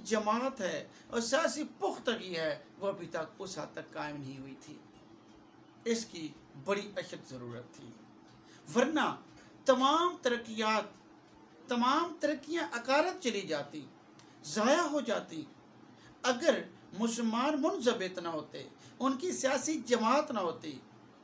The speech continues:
और अगर लूले लंगड़ी होती, तो जाहिर है पहले ताज बरतानिया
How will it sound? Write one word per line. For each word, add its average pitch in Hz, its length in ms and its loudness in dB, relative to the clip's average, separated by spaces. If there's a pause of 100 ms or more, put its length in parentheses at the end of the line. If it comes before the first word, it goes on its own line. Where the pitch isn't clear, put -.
(460)
और 247 440 8 (200)
अगर 247 220 -2
लूले 339 420 2
लंगड़ी 214 300 2
होती, 185 400 -2 (240)
तो 196 100 -4
जाहिर 233 340 2
है 214 160 2 (260)
पहले 220 280 4
ताज 190 300 2
बरतानिया 208 720 2